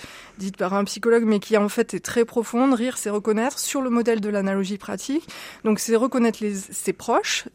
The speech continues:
c'est, mais, ou un monde qui est familier,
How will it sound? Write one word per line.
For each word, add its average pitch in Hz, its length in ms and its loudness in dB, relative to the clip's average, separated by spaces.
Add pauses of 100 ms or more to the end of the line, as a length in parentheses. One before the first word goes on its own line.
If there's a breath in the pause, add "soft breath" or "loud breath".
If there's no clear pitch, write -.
(120)
c'est, - 320 -8
mais, 226 960 4
ou 233 280 2
un 202 120 8
monde 220 500 6
qui - 180 -2
est 185 40 2
familier, 202 500 0